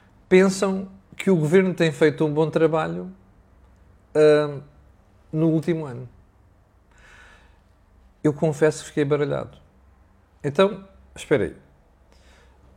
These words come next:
Acham que, os portugueses acham que existe um problema de corrupção no governo. Acham que esse problema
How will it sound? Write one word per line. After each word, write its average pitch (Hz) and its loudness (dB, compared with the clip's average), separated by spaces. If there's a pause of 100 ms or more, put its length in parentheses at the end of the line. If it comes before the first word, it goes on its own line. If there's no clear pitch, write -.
(100)
Acham 180 4
que, 175 4
os - 0
portugueses 143 4
acham 165 2
que 156 0 (340)
existe 135 0
um 139 -4
problema 135 -6
de 117 -8
corrupção 127 -8
no 120 -8
governo. 92 -12 (800)
Acham 147 2
que 156 0
esse 160 0
problema 165 -2